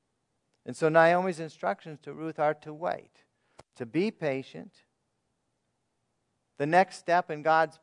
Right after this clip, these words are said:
plan are really out of their control. It's up to Boaz and God to work in this situation. They can pray,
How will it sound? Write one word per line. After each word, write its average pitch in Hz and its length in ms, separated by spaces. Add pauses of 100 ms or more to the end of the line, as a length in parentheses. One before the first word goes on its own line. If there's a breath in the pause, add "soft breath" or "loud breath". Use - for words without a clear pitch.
plan 156 480 (120)
are 151 160
really 156 340
out 131 240
of 135 100
their 143 120
control. 147 540
It's 131 180
up 151 240
to 135 60
Boaz 139 800 (380)
and 127 160
God 139 260
to 139 80
work 143 320
in 131 80
this 131 140
situation. 135 760
They 147 120
can 151 200
pray, 147 640